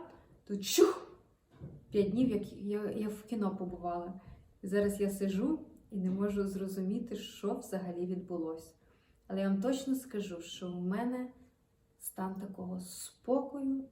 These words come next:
і прийняття дійсності. І це неймовірно.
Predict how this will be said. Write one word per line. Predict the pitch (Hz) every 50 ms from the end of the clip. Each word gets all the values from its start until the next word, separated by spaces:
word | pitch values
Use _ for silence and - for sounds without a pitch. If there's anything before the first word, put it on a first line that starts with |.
| -
і | - 202
прийняття | 196 196 196 190 190 180 175 175 175 175 175 - - - 196 202 226 - - - - - -
дійсності. | 185 180 175 180 180 175 175 - - 180 180 - - - - 190 185 185 - - _ _ _ _ _ _ _ _ _ _ _ -
І | 202
це | 196 - - 208 208
неймовірно. | 202 196 196 196 190 185 185 180 175 180 170 165 170 175 170 170 180